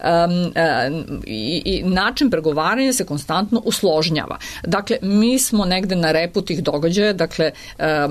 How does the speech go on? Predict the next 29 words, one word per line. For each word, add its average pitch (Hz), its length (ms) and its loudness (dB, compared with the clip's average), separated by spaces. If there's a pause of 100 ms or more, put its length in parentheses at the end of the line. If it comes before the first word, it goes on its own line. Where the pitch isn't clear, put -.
(200)
Zapadni 175 500 0
Balkan 170 680 2
je, 165 220 4 (300)
e, - 140 2 (280)
poslednji 220 480 2
za 170 120 2
koji 185 160 -2
mi 185 100 2
se 180 100 -2
čini 196 300 0
da 165 160 2
postoji - 520 -2
evidentna 175 640 0
namera 160 540 0 (240)
da 160 180 0
postane, 156 800 0
e, 156 100 0 (220)
deo, 156 520 0
e, 156 40 2
e, 147 800 0
deo 165 400 2
evropske 160 420 -2
porodice, 262 600 0 (280)
ali 269 380 2
naravno 214 420 0
kriterijumi 202 680 2
su 202 160 -2
zla-, 160 360 0
značajno 170 640 0